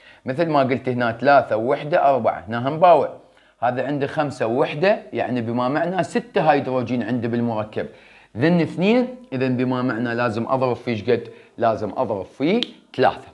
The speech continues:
فراح يصير عندي اثنين في ثلاثة ستة، وهاي مقابلهن ستة. خلصنا كربون، خلصنا هيدروجين، بقى عندنا الأكسجين. أجي يا طلاب على الأكسجين. واحد في ثلاثة، هاي عندي ثلاثة. اثنين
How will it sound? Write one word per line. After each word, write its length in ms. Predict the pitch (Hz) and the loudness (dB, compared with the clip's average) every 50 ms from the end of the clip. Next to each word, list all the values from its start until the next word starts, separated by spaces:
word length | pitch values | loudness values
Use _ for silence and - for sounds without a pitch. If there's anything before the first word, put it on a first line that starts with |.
| _ _ _ _ _ | _ _ _ _ _
فراح 260 | 101 104 107 110 98 | -4 0 0 0 0
يصير 280 | 107 104 - 123 107 90 | -2 -2 -2 -2 -2 -2
عندي 220 | 120 120 110 143 | -2 -2 -2 -4
اثنين 320 | 147 - 175 190 202 190 175 | -4 -4 -4 -2 -2 -2 -2
في 180 | - 170 151 | -2 -4 -4
ثلاثة 400 | - - 135 123 98 95 - 117 | 0 4 4 6 6 4 2 -2
ستة، 520 | 113 - 185 180 180 - - 180 202 233 - - - - - _ - | -4 -2 -2 -2 -2 0 2 2 2 2 0 -6 -16 -20 -20 _ -6
وهاي 240 | 123 127 139 139 123 | -2 0 2 2 2
مقابلهن 600 | 113 104 92 107 101 98 113 151 165 156 151 117 | 0 -2 0 0 0 0 0 -2 -2 -2 -4 -6
ستة. 360 | - - 95 - - - - - _ - _ _ | -6 -10 -14 -14 -16 -20 -20 -20 _ -20 _ _
خلصنا 520 | - - 113 120 143 165 165 170 - 151 135 | -4 -2 0 2 4 4 4 4 2 -2 0
كربون، 600 | - - 143 131 127 127 120 127 143 160 180 180 - - - _ _ _ _ | 4 6 8 8 8 6 4 2 2 2 2 0 -6 -14 -20 _ _ _ _
خلصنا 600 | - - 110 113 135 165 160 - 165 160 151 156 | -6 -4 -4 -2 0 -2 -2 -2 -4 -4 -2 0
هيدروجين، 580 | 156 160 143 156 160 160 147 165 175 160 123 113 | 0 0 0 -2 -2 -2 -2 -2 -4 -4 -2 -2
بقى 300 | 135 - - - - - | -2 0 0 0 0 0
عندنا 440 | - 131 123 135 139 135 131 131 131 131 - - - - 120 | 0 -2 -2 0 0 0 0 -2 -4 -8 -14 -18 -4 0 2
الأكسجين. 500 | 120 - - - 101 - - 92 80 - - _ _ _ - | 2 2 0 -6 -12 -10 -10 -10 -12 -12 -14 _ _ _ -4
أجي 220 | 127 120 120 127 | -4 -2 -2 0
يا 120 | 127 113 107 | 0 0 0
طلاب 400 | - 127 123 123 139 139 127 110 | -2 0 4 4 6 6 4 2
على 180 | 110 113 110 | -2 -2 -2
الأكسجين. 520 | 92 101 - - - 90 85 101 98 92 - - _ _ _ _ _ _ _ _ - | -4 -6 -8 -12 -16 -16 -14 -12 -14 -14 -14 -18 _ _ _ _ _ _ _ _ -4
واحد 520 | 117 139 170 190 196 156 147 156 170 147 131 - - - _ _ _ _ _ _ _ | 2 4 4 6 4 4 0 -2 -4 -4 -6 -8 -16 -20 _ _ _ _ _ _ _
في 140 | - 131 131 | -8 -8 -8
ثلاثة، 520 | 131 - 143 156 175 185 - - - - - | -6 -4 -2 0 0 0 -2 -4 -8 -10 -6
هاي 220 | 127 127 120 104 95 | -2 -2 0 0 0
عندي 240 | 107 123 123 - | -2 -4 -4 -6
ثلاثة. 420 | - - - 101 85 82 - - - _ _ _ _ _ _ - - _ _ _ _ - | -6 -4 -2 -2 -2 -2 -4 -10 -20 _ _ _ _ _ _ -20 -20 _ _ _ _ -8
اثنين 560 | - 135 151 180 190 180 165 151 143 - | -4 0 0 2 2 2 0 0 -2 -4